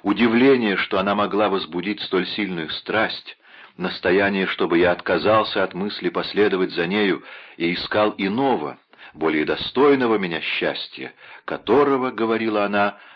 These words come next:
она не в силах мне дать. Наперекор жесточайшей судьбе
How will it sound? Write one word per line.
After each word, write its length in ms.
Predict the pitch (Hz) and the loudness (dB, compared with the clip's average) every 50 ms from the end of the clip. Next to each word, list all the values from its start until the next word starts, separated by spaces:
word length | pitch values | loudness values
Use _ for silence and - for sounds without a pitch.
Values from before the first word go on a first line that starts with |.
| - - - | -18 -8 -2
она 560 | 87 87 87 85 85 101 127 139 139 - - - | 0 0 0 2 2 2 2 2 2 0 -4 -8
не 160 | 90 90 90 | -8 -8 -8
в 80 | 87 - | -8 -8
силах 440 | - - 95 101 101 98 98 - - 76 | -8 -6 -4 -4 -4 -4 -4 -8 -10 -12
мне 220 | 76 73 76 71 | -10 -10 -10 -10
дать. 320 | 67 69 64 - - - - _ _ _ _ _ _ _ _ _ _ _ _ _ _ _ _ _ _ _ _ _ _ _ _ _ _ _ _ - | -10 -12 -12 -14 -16 -20 -20 _ _ _ _ _ _ _ _ _ _ _ _ _ _ _ _ _ _ _ _ _ _ _ _ _ _ _ _ -14
Наперекор 720 | - 87 82 107 98 95 92 92 131 127 120 113 - - - | -10 -8 -4 -2 0 -2 0 2 2 2 2 2 0 -4 -8
жесточайшей 800 | - 90 92 - - - 95 - - 127 120 117 117 - 104 92 | -8 -8 -8 -6 -6 -4 -4 -2 0 0 0 0 0 -2 -6 -6
судьбе 500 | - - 90 - 76 87 120 120 117 - | -6 -6 -6 -4 -2 0 0 0 0 -4